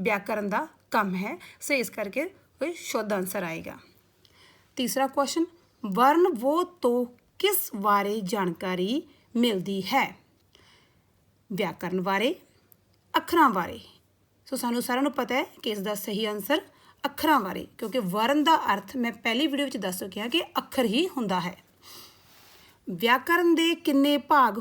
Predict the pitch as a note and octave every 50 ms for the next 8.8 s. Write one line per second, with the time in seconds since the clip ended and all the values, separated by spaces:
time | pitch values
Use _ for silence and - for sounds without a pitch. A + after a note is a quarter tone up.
0 | - - A#3 G#3+ G3 F3+ G#3+ G#3 G3 - G#3+ B3+ G3+ C#3+ F3+ - - _ _ _
1 | _ _ _ _ G#3 F3 A3+ G#3 G3 F#3+ G#3+ G3+ G3 G3+ F#3+ G#3 G3+ - A3 G#3
2 | G3 G3+ F3+ F3 A3 G3+ F#3 F3+ F#3 B3+ F4 - _ _ _ _ _ _ _ _
3 | _ _ _ _ - B3+ G#3 F3+ F3+ F3+ F3+ - - _ _ _ _ _ G3+ C4
4 | C4 B3+ C4 - F4 D#4+ C4+ G3 D#3 - F3+ - _ _ _ _ _ _ _ _
5 | - - - A3 G3+ F#3 G3+ G3+ F3 F3 F#3 F3+ G3 F#3 F#3 F#3+ G3 F#3 F3+ F#3
6 | F#3 F#3+ - B3+ A3 G3 G3 C4 C#4+ - _ _ _ _ _ _ _ _ _ _
7 | _ _ _ _ _ _ _ _ _ - - G#3+ F#3 F3+ F#3 F#3 G3 F#3+ G3+ A3
8 | C#4 D4 - - - _ _ _ - F#3+ F#3 F#3+ G3+ B3 D#4+